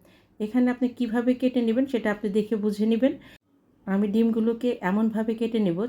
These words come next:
যাতে বাইটে পড়লে খেতে ভালো লাগে। আমি প্রথমে পুরো ডিমটাই কেটেছি। পুরো ডিমটা কাটতে কিন্তু একটু ঝামেলা হয় এবং পরে অর্ধেক করেছি। কুসুমটা এইভাবে দিবেন না,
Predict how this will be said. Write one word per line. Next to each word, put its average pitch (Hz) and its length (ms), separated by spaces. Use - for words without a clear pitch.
যাতে 180 280
বাইটে 175 420
পড়লে 196 380
খেতে 220 240
ভালো 156 260
লাগে। 139 280
আমি 196 200
প্রথমে 214 460
পুরো 220 320
ডিমটাই 208 340
কেটেছি। 214 440
পুরো 220 260
ডিমটা 196 300
কাটতে 196 320
কিন্তু 196 280
একটু 208 380
ঝামেলা 180 380
হয় 214 200
এবং 175 420
পরে 202 160
অর্ধেক 190 300
করেছি। 196 280
কুসুমটা 220 420
এইভাবে 190 260
দিবেন 196 240
না, 233 100